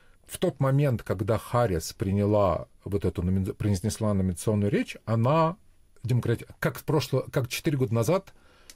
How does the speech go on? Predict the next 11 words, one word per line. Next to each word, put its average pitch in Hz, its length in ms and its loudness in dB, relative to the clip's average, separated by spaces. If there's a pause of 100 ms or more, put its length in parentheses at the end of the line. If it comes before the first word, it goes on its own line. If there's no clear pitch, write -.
(160)
а, 101 400 2
в 95 80 -4
дебатах, 120 840 0
эм, 95 720 -2 (460)
Трамп 135 320 0
что-то - 320 -4
сказал, 101 580 0 (160)
э, 87 840 -4
Байдену, 101 580 0
что, - 180 -8
мол, 92 300 0